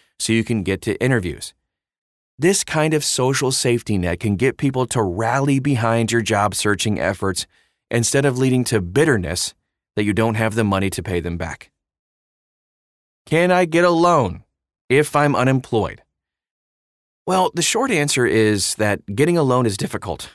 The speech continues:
when you're <laughs> unemployed. If you do have assets, a partner with a stable income, or a self-employed income, then you might qualify for a loan.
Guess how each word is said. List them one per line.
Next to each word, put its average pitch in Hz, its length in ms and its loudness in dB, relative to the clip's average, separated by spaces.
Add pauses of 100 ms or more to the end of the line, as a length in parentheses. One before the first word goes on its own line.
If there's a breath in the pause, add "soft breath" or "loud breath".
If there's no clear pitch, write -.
when 113 120 0
you're 120 160 2
<laughs> - 0 -
unemployed. 107 560 -2 (420)
If 123 180 0
you 123 100 2
do 160 200 2
have 139 200 2
assets, 104 720 -2
a 98 80 -4
partner 123 400 0
with 117 160 0
a 113 40 0
stable 113 400 0
income, 95 520 -2
or 110 160 2
a 113 40 0
self-employed 117 760 0
income, 85 480 -6 (640)
then 139 100 4
you 175 80 4
might 214 220 0
qualify 95 460 -2
for 92 180 -4
a 85 40 -4
loan. 67 260 -12